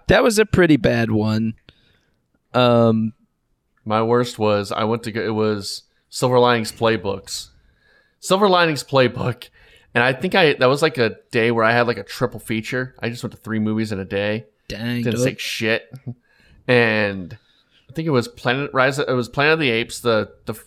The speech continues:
Speaker 2: one with James Franco.
Speaker 1: Uh-huh.
Speaker 2: It was Captain America, the First Avenger, and it was, um,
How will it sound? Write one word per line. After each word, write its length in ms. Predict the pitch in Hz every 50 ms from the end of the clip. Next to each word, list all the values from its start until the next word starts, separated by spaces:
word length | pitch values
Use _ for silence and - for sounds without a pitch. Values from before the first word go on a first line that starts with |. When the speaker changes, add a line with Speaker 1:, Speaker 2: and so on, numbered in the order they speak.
| _
Speaker 2:
one 160 | - 120 120
with 100 | 120 117
James 220 | 117 120 113 113 110
Franco. 600 | - 110 104 101 95 - 95 - - 90 95 - _ _ _ -
Speaker 1:
Uh-huh. 220 | - 131 131 110 104
Speaker 2:
It 60 | 117
was 140 | 110 107 -
Captain 380 | - 127 123 127 127 - 143 131
America, 760 | 123 120 117 113 110 107 107 - 101 101 101 101 107 110 _ _ _ _
the 60 | - 110
First 280 | - 117 113 110 -
Avenger, 540 | 107 104 101 98 95 95 95 82 85 92 - _ _ _ _ _ _ _ _ _ _ _ _ -
and 200 | 110 107 107 107
it 140 | 107 107 -
was, 920 | 110 107 104 101 101 98 98 95 95 95 92 90 92 92 - - - - _ _ _ _ _ _ _ _ _ _ -
um, 680 | 117 110 104 101 98 95 92 98 90 82 78 71 -